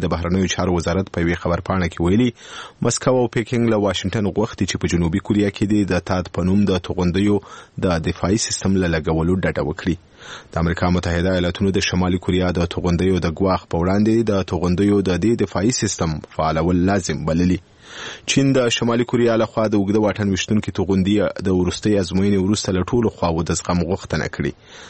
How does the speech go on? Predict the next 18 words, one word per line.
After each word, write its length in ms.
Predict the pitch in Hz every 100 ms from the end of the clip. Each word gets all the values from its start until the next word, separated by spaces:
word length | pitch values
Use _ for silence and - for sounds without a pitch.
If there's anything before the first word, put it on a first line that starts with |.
| - -
د 120 | 82 -
چین 160 | 87
د 80 | 87
بهرنیو 380 | 85 85 90 85
چارو 220 | 90 87
وزارت 340 | 85 85 87 -
ویان 460 | 85 87 95 98 98 -
چینګ 260 | 87 82 -
شوانګ 460 | 92 92 87 80
ویلي، 300 | 82 101 110 101
هیواد 260 | 101 104 104
یې 100 | 101
په 40 | 104 101
قاطع 280 | 101 131 120 -
توګه 220 | 131 101 82
د 80 | -
شمالي 320 | 87 87 110 -
کوریا 260 | 123 123